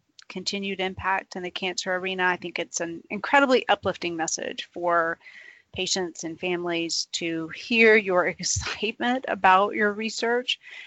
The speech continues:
and also to know that, you know, uh, none of us are spared, but we're all in this together. And I think that's a really great message of solidarity.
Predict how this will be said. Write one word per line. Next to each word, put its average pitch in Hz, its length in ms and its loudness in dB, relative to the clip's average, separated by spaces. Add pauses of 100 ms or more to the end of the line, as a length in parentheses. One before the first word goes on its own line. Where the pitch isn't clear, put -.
(140)
and 196 180 0
also 175 760 2 (200)
to 180 100 0
know 175 360 2
that, 165 400 2 (380)
you 226 80 -8
know, 254 280 0 (280)
uh, - 220 2 (160)
none 208 220 6
of 277 100 6
us 262 200 4
are 208 80 2
spared, 156 500 -4
but 180 140 2
we're 175 80 2
all 170 220 2
in 175 100 -2
this 165 140 -4
together. - 560 -6
And 170 120 -6
I 170 80 -6
think - 180 -16
that's 165 200 -8
a 165 60 -8
really 160 260 -8
great 160 240 -4
message - 380 -8
of - 100 -6
solidarity. - 720 -4